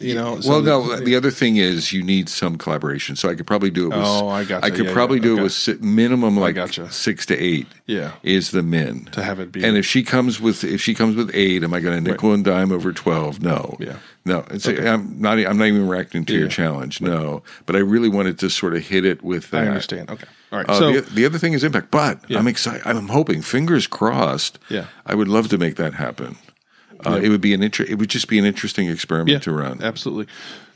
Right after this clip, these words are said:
Speaker 1: So the reason we're doing this is twofold. One, to challenge ourselves, challenge each other, but also to model behavior and hopefully challenge you to think every time you listen to an episode of ours, 'cause there's thousands of you that do.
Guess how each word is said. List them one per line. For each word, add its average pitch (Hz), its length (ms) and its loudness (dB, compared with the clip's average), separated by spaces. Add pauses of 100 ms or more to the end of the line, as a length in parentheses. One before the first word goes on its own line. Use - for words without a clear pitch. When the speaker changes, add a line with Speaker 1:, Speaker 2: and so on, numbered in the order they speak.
Speaker 1:
So 135 260 4
the 131 180 4
reason 160 400 2
we're 110 140 0
doing 92 420 -2
this 80 340 -8
is 104 220 -6
twofold. 85 580 -6
One, 139 340 2
to 110 640 2
challenge 131 460 0
ourselves, 90 560 -2
challenge 110 540 -4
each 104 200 -8
other, 92 240 -4
but 104 160 -2
also 113 760 2 (460)
to - 120 -8
model 117 460 2
behavior 95 680 0
and 90 100 -4
hopefully 117 280 0
challenge 104 420 2
you 95 540 0
to - 160 -6
think - 580 0 (400)
every 147 280 2
time 123 300 0
you 113 140 2
listen 101 360 0
to 98 500 0
an 95 100 -2
episode 92 460 -4
of 80 120 -6
ours, 78 300 -4
'cause 107 160 -2
there's 113 160 -4
thousands 117 400 4
of 123 120 2
you 127 120 2
that 117 180 -2
do. 92 360 0